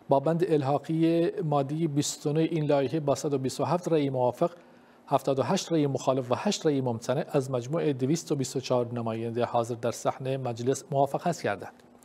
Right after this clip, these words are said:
این بند الحاقی سن و سابقهٔ بازنشستگی را در صندوق‌های مختلف تا مرز پنج سال به صورت پلکانی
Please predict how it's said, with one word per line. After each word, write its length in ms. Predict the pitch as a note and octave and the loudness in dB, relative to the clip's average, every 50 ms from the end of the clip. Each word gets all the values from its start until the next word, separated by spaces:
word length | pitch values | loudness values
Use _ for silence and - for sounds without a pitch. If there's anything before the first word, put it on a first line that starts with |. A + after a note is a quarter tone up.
| - - - - - - - - - - | -20 -20 -20 -20 -18 -18 -18 -18 -8 -2
این 160 | F#3 D#3+ D#3 | 0 2 2
بند 240 | D3 D3+ C#3 C3+ C3 | 4 2 2 2 2
الحاقی 540 | C3+ C3 C3 B2+ C#3+ D#3+ D#3 - G#3 G#3 - | 2 2 4 4 4 2 2 2 0 -2 -2
سن 260 | - - - - F#3 | -4 -4 -2 0 2
و 100 | F3+ F3 | 2 2
سابقهٔ 460 | D#3+ - E3 D#3 D3+ D3 - F3+ F3+ E3 | 2 2 2 0 0 0 0 0 0 2
بازنشستگی 760 | D3 C#3 C#3+ C3+ C3+ C3 - - C3+ - - C3+ C3+ D3+ E3+ | 4 4 2 2 2 -2 -2 -2 -4 -4 -6 -6 -2 0 0
را 100 | E3+ E3 | 2 2
در 120 | D3 D3 | 2 2
صندوق‌های 680 | C3 - - C#3 C3 B2 C3 B2+ - - D3+ D3+ D3 | 0 0 0 -2 0 0 0 0 0 0 0 2 2
مختلف 420 | C#3 C3+ C3 - - C3+ C3 D#3 D#3 | 2 2 0 0 0 -2 -2 -2 -2
تا 160 | - - C#3 | -2 -2 -2
مرز 280 | C3 B2+ B2+ A#2+ A#2 B2 | 0 2 0 0 0 -2
پنج 320 | B2 - - C3 A#2+ A#2 | -2 0 -2 -2 -2 -4
سال 240 | - - - F#3 G3 | -4 -2 0 2 2
به 80 | E3 | 2
صورت 320 | - - - C3+ C3 - E3 | 0 0 0 0 0 0 -2
پلکانی 640 | - - - D3 B2+ B2 A#2 - A#2+ A#2+ D3 F#3+ | -4 -2 0 0 0 0 0 0 2 2 4 2